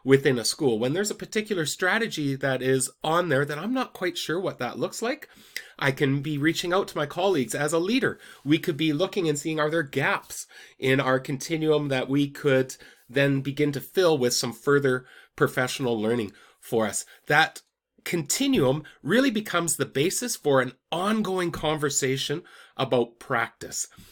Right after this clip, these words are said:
and just keeps those conversations deprivatized and open for all of us to be able to consider. In fact, they often start to challenge our practices. When I begin to look and see, "All right, the things I'm trying are not having impact. What else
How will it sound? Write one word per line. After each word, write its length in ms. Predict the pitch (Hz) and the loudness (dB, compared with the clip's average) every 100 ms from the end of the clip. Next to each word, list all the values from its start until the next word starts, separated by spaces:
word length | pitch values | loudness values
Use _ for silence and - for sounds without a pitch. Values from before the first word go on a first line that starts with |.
| - - | -8 2
and 220 | 127 123 | 2 4
just 280 | 214 214 - | 2 0 -2
keeps 440 | 247 247 - - - _ - | -4 -4 -2 -4 -6 _ 0
those 200 | 175 190 | 2 2
conversations 960 | - 185 170 - 156 165 180 151 127 107 | 0 0 0 -2 -2 -2 -2 -4 -4 -6
deprivatized 1120 | 123 107 - 127 170 214 214 196 240 277 - - - - - | -8 -6 -4 0 0 -2 -2 -2 -2 -4 -10 -14 -20 -16 -2
and 640 | 156 160 165 165 160 - _ - | 2 4 4 2 -2 -8 _ 0
open 460 | 233 - 117 139 - _ | 0 2 -2 -2 -12 _
for 300 | - 156 - | -2 0 2
all 200 | 156 233 | 2 4
of 100 | 190 | 4
us 160 | 147 - | 2 0
to 80 | |
be 120 | 139 143 | 2 2
able 140 | 135 | 2
to 80 | 139 | -2
consider. 400 | 135 - 175 127 | -2 0 0 -2
In 220 | - 208 | -2 -4
fact, 500 | - - 247 208 214 - - - | -4 0 2 2 -2 -20 -20 -12
they 240 | 175 - - | -10 -10 -8
often 400 | 170 214 262 202 | -4 -2 -2 -2
start 320 | - 170 - | 0 0 -2
to 100 | 151 | -6
challenge 680 | - - 160 170 143 131 139 | -6 -2 0 2 2 0 -4
our 120 | 123 120 | -2 -2
practices. 720 | - 139 143 135 - 87 - - - | 2 2 2 -4 -8 -8 -12 -16 -8
When 200 | - 131 | 2 4
I 100 | 151 | 4
begin 380 | 156 156 180 196 | 2 0 2 2
to 120 | 214 156 | 2 0
look 240 | 175 - | 0 0
and 120 | 139 | -2
see, 300 | 139 156 151 | 0 0 -2
"All 160 | 147 147 | 0 0
right, 260 | 151 147 | 2 0
the 120 | - 110 | -4 -2
things 300 | 190 196 - | 0 0 0
I'm 180 | 143 202 | -4 -4
trying 340 | - 220 226 | 0 0 0
are 80 | 135 | 0
not 200 | 147 147 | 0 -2
having 260 | 147 135 | -4 -4
impact. 460 | 143 160 - 131 143 | -4 -6 -4 -4 -2
What 200 | 190 214 | -2 -2
else 380 | - 175 - - | -4 -8 -8 -10